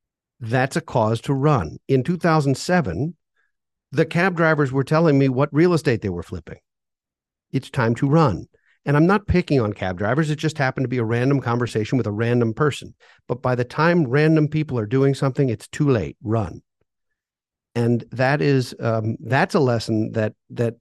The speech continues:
we have to consider <laughs> again and again also. So I think the business has changed a lot. I think it's much more personal. It's much more qualitative. It's much less about inside baseball. It's less about knowledge that other people either don't have or can't get. It's experience.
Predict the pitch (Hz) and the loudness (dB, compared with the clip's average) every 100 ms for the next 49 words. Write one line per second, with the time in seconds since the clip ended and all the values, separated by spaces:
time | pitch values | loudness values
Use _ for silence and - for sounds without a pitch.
0 | - - 131 120 113 127 120 - 120 - | -14 -12 -4 0 0 0 -2 -4 -2 0
1 | 139 127 110 110 131 120 110 104 107 131 | 0 0 -2 -2 0 0 0 -2 0 2
2 | 160 - 65 _ _ _ _ _ _ _ | 0 -2 -14 _ _ _ _ _ _ _
3 | _ _ - 151 135 135 151 170 233 160 | _ _ -4 0 0 0 0 0 0 2
4 | 147 135 - 113 127 120 117 117 107 110 | 2 0 -2 -4 -2 -2 -2 -2 -2 -2
5 | 123 113 120 117 135 117 - 120 - 151 | -4 -2 -2 -2 0 -2 -2 -4 -2 -2
6 | 165 175 - 131 123 - 113 - 104 123 | -2 -4 -4 -2 -2 -2 -4 -2 -2 -2
7 | 131 139 156 156 - 123 127 117 - 104 | 0 0 0 -4 -8 -8 -4 -6 -6 -6
8 | 110 127 127 135 117 113 120 _ _ _ | -4 -2 -4 -4 0 0 0 _ _ _
9 | _ _ - 147 143 135 131 131 104 117 | _ _ 0 2 2 0 0 0 -2 -4
10 | 117 - - 135 - 113 - 123 147 156 | -4 -6 -16 -16 -12 -12 -4 0 0 0
11 | 131 123 123 - 127 110 113 139 143 135 | 0 0 -2 -6 -8 -4 0 2 2 -2
12 | 117 120 120 127 139 139 131 127 123 - | -4 -6 -4 -4 -4 -6 -6 -6 -8 -14
13 | - 123 120 113 110 127 123 123 113 - | -10 -6 -4 -2 -2 -2 -2 -4 -4 -4
14 | 117 107 113 156 139 127 98 - 139 220 | -6 -2 -4 -2 -4 -6 -10 -4 0 0
15 | 90 85 - | -2 -10 -18